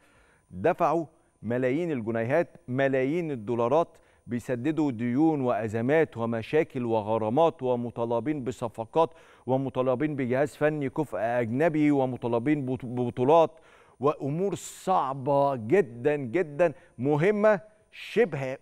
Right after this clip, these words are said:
مستحيلة حقيقي دون أي مبالغة. مش عشان الزمالك كسب النهاردة بالمناسبة، لو الزمالك حتى كان خسر النهاردة المباراة، كنا هنقول نفس الكلام على إدارة نادي الزمالك وجمهور نادي الزمالك تحديدا. دول الجمهور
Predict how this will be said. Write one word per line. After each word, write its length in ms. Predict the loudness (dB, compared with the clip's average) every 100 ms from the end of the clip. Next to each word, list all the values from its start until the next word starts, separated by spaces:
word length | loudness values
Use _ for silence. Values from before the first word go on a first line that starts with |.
| -8
مستحيلة 680 | -10 -6 -6 -2 2 2 0 -10
حقيقي 600 | -4 -2 0 -2 -2 -2
دون 240 | 0 0
أي 220 | 2 4 2
مبالغة. 340 | 4 4 2
مش 160 | -6 -10
عشان 220 | -10 -8
الزمالك 480 | -6 -4 -2 -2 -2
كسب 300 | -6 -6 -8
النهاردة 380 | -6 -6 -8
بالمناسبة، 520 | -10 -10 -10 -10 -12 _ _ _ _ _ _ -4
لو 80 | -2
الزمالك 360 | 0 0 -2
حتى 520 | -4 -8 -8 _ -14 -12
كان 200 | -12 -14
خسر 480 | -8 -8 -6 -10
النهاردة 500 | -12 -12 -8 -8 -8
المباراة، 520 | -10 -10 -6 -2 0 -2 _ _ _
كنا 220 | -14 -10 -8
هنقول 240 | -8 -8
نفس 260 | -8 -12 -16
الكلام 400 | -12 -8 -6 -6
على 200 | -8 -8
إدارة 220 | -8 -6
نادي 180 | -6 -6
الزمالك 360 | -6 -6 -6 -6
وجمهور 360 | -6 -4 -2
نادي 220 | -2 -4
الزمالك 380 | -4 -4 -4 -4
تحديدا. 640 | -4 -6 -6 -6 -4 -2
دول 440 | -2 0 0 0 -2 _ _ _ _ _ -8
الجمهور 720 | -2 0 2 2 2 2